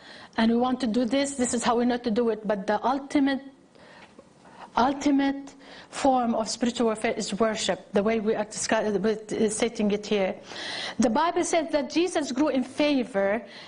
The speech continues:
with God and man, and he always, always, always put God first. So we need to do it the right way. Put ultimately God first.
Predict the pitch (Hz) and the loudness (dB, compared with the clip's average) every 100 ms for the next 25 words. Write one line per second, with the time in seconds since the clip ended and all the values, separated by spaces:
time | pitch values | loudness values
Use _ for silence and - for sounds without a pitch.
0 | - - 240 240 277 285 285 240 240 247 | -8 0 0 2 2 2 0 0 2 2
1 | 247 226 220 247 240 285 311 311 311 302 | 0 -2 0 0 2 2 2 0 0 -2
2 | - 254 277 285 277 269 - 226 254 247 | 0 2 2 2 0 -4 -2 2 2 2
3 | 247 247 - 240 - 226 226 233 202 - | -4 -4 -2 -2 0 -2 0 -2 -2 -4
4 | - - - - 254 247 262 277 269 233 | -16 -18 -16 0 2 4 2 0 -2 0
5 | 262 262 240 240 233 - 214 196 - - | 0 0 0 -2 -4 -2 -2 -2 -4 -2
6 | 254 - - _ _ _ _ - 277 277 | -2 -2 -20 _ _ _ _ 2 2 2
7 | 269 254 254 - 226 214 220 - - 240 | 0 0 -4 0 2 2 -2 -8 -2 0
8 | 185 - - | 0 -4 -10